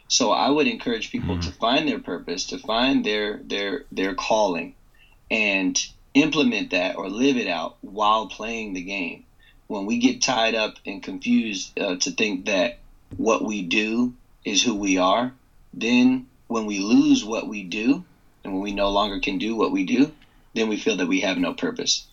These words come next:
Speaker 1: So my purpose is not hidden in my position. My, my purpose is really who I am, my past, what's made me,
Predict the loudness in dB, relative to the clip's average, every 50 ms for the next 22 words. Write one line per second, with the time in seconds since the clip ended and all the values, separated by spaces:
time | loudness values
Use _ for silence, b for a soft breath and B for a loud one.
0 | _ _ -2 0 0 0 0 0 -2 0 2 2 2 2 2 0 0 0 -2 -2
1 | -2 -2 -2 -2 -2 -4 -10 -20 -20 -20 -20 -20 -20 _ _ -16 -6 -2 -2 0
2 | 0 -2 -4 -4 -4 -2 -4 -4 -4 -6 -6 -4 -2 -2 0 2 2 0 0 -2
3 | -8 -14 -18 -20 _ _ _ _ _ _ _ _ -6 -4 -4 -4 -4 -6 -6 -6
4 | -4 -4 -4 -4 -2 -2 -2 0 0 0 0 -2 -2 -4 -2 -2 -2 0 0 -2
5 | -2 -2 -6 -8 -14 _ -20 -20 -16 _ 2 2 4 4 2 0 0 0 0 -2
6 | -2 0 0 -2 -2 -4 -4 -4 -2 0 0 0 -2 -4 -6 -2 0 0 2 2
7 | 0 0 0 -2 -4 -6 -6 -6 -6 -2 -2 -2 -2 0 -2 0 0 0 0 0
8 | 0 0 0 -2 -4 -8